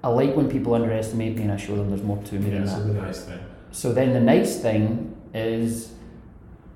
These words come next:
Speaker 1: I think often the misconception with me is that I'm mean because I'm candid.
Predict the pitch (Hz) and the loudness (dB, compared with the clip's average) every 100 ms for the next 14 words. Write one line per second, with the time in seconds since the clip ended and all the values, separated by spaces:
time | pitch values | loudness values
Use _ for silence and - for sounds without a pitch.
0 | - - 127 151 151 - - 135 147 - | -20 -10 -6 0 0 0 4 6 6 2
1 | 170 165 156 127 117 - - 113 - 117 | 0 2 2 2 0 0 -2 -4 0 -2
2 | 117 - 113 107 110 107 107 107 107 107 | -2 -2 -2 -2 -2 0 2 2 0 -4
3 | 104 - 104 101 101 110 117 113 - 101 | -4 -4 -2 0 0 2 2 2 0 -4
4 | 98 95 - 87 85 - | -4 -6 -8 -10 -10 -12